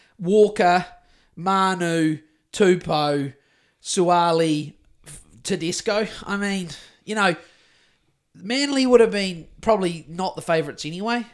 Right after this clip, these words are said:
but they're certainly not the favourites with seven of their, you know,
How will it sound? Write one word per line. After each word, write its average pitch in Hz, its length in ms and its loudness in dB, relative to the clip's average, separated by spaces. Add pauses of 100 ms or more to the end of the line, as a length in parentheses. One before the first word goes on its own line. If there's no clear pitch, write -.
(140)
but 156 120 -6
they're 160 100 -6
certainly 214 380 -2
not 190 160 -4
the 156 60 -6
favourites 170 520 -2
with 156 320 -8
seven 165 480 -4
of 143 340 -6
their, 139 380 -4 (340)
you 139 120 -10
know, 120 140 -8